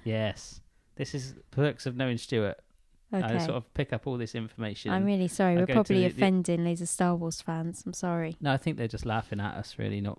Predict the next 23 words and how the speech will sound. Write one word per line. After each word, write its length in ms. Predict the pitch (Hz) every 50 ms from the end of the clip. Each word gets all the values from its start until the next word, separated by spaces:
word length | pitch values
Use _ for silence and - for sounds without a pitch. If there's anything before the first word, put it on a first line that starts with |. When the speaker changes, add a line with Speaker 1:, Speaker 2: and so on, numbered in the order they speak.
| - _
Speaker 1:
not 180 | - 98 101 -
with 180 | 107 107 98 101
us. 240 | 98 - - - _ - - - _ - -
Uh, 340 | - 107 110 110 107 107 - - _ _ _
but 300 | - 123 117 117 - -
lightsabers 680 | 143 135 165 175 - - - 135 117 110 110 113 110 110 - -
are 100 | - 117
the 100 | 110 110
future. 480 | - - 110 98 95 - - - - - - - - -
Speaker 2:
<laughs> 220 | - - - - -
Yes. 520 | 226 202 208 202 190 - - - - - _ _
Don't 160 | - 190 185 185
forget 240 | - 196 196 190 -
your 120 | 190 185
lightsabers. 720 | 185 190 - - - - 170 165 165 175 95 92 95 - -
Speaker 1:
<clears throat> 320 | - - - - - - - _ _ - _ - - - - - -
You 200 | 226 226 226 -
honestly 340 | 254 254 247 247 - - 277
thought 140 | - - 214
it 40 | 196
was 100 | 190 160
lightsaber? 680 | 185 190 185 - - - - 113 107 98 101 87 85 - _ _ -
Speaker 2:
Yeah. 320 | - - 170 165 170 175